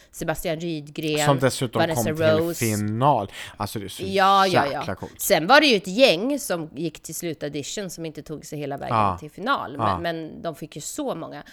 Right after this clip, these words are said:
Speaker 1: Och nu alltså på söndag så kommer de tillbaks.
Speaker 2: Mm.
Speaker 1: Eh, de kommer till Danderydsgården. Och det ska bli så kul!
Speaker 2: Gud vad roligt! Alltså, och, och
Speaker 1: Ja.
Speaker 2: Mello framförallt också.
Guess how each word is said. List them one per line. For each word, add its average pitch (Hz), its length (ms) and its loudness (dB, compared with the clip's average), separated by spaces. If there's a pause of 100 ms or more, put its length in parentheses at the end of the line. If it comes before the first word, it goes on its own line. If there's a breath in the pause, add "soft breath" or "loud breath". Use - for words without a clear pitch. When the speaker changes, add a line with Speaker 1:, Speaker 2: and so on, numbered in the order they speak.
(100)
Speaker 1:
Och 220 200 -6
nu 277 300 0
alltså 185 240 -2
på 180 80 -12
söndag 156 580 -4
så - 160 -12
kommer 156 280 -10
de 156 120 -8
tillbaks. 269 840 0
Speaker 2:
Mm. 165 540 0
Speaker 1:
Eh, - 80 -10 (100)
de 156 140 -6
kommer 160 220 -8
till 165 140 -10
Danderydsgården. 156 760 -4 (340 loud breath)
Och 359 320 0
det 453 120 4
ska - 120 4 (120)
bli 403 280 8
så 415 260 4
kul! 403 960 4
Speaker 2:
Gud 185 220 8
vad 127 220 6
roligt! 127 340 0 (180 loud breath)
Alltså, 156 220 4
och, 180 300 4 (200)
och 247 140 12
Speaker 1:
Ja. 190 240 8
Speaker 2:
Mello 151 440 6
framförallt 120 720 -2
också. 131 540 -2